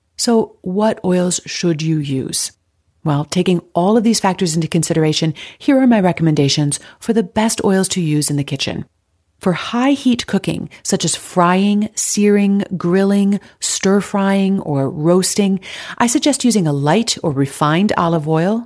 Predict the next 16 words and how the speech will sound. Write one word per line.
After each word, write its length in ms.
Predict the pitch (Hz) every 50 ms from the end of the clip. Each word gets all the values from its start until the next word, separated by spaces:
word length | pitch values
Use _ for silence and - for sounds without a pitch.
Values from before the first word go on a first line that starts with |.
| -
or 400 | - 165 156 165 190 233 247 - - -
avocado 580 | 143 131 131 - - - 175 185 196 208 214 -
oil, 340 | 220 214 214 214 214 208 208 _ - - - - - _
clarified 720 | - - - 196 190 196 208 202 - 202 196 190 170 151
butter, 300 | - 165 170 190 226 240
which 160 | 214 196 - 165
is 80 | 151
also 280 | - 147 151 160 - 175
known 160 | 170 165 160
as 140 | 160 143 135
ghee, 480 | 135 - - 147 135 135 147 185 185 - _ _ _ _ _ _
refined 540 | 185 185 - - 180 175 185 202 220 214 -
palm, 500 | - - 175 170 170 175 185 202 - - _ -
or 140 | 214 226
coconut 400 | 220 - 254 269 269 190 156 135
oil. 320 | 131 117 - - - -